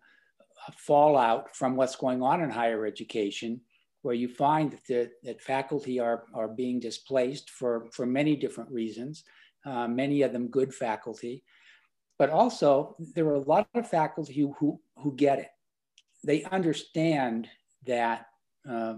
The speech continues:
that education is a commodity, but they also understand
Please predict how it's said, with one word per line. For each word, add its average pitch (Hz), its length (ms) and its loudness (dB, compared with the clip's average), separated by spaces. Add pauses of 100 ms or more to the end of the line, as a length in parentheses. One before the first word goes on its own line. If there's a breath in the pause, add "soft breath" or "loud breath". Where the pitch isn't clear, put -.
that 123 220 -2
education 131 800 0 (520 soft breath)
is 220 240 6
a - 40 0
commodity, 123 840 -2 (640)
but 165 140 2
they 160 140 4
also 190 380 4
understand 131 680 -4